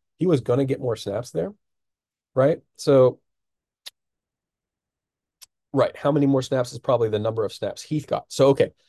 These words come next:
look at that. It's forty-five between Heath and Reed. So either Heath or Reed should be expected to get forty-five this week. And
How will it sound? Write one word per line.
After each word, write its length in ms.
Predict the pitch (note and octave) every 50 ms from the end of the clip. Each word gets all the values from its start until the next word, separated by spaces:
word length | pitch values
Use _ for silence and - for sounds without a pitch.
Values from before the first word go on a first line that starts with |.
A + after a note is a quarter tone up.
| _ _
look 100 | - D#3
at 100 | D#3+ C#3
that. 220 | C3+ A#2 - - _ _ -
It's 300 | C3+ B2+ - - - _ _ _ _
forty-five 580 | D3+ D3+ D#3+ D3+ C3+ - B2+ A#2+ B2 A#2+ A#2
between 340 | A#2 G2+ - - B2 A2 G#2
Heath 320 | G#2 - - A#2+ A2 -
and 220 | - - A2+ G2 G2
Reed. 240 | G2+ - - - - _ _ _ _ _ _ _ _
So 400 | - - C3 B2 A#2+ A2 G2+ - _ -
either 280 | F3+ A3 A3+ F3 C3+
Heath 360 | B2 - C3 A#2 A2 - - _ _
or 240 | - D#3 G3+ G3+ D#3+
Reed 320 | A#2+ A2 A2 G#2+ A2 A#2 -
should 160 | - A#2+ A#2
be 80 | A2+
expected 440 | G#2+ G#2+ - - A2+ A2 A2 - G#2
to 80 | - G#2+
get 160 | A2 - -
forty-five 520 | - A#2+ A2+ G2+ G#2 - - G2+ G2+ -
this 200 | A#2+ B2+ - -
week. 240 | - - - C3 - _ _ _ _ _ _ _ _ _ _ -
And 360 | B2 B2+ B2+ A#2+ A2+ -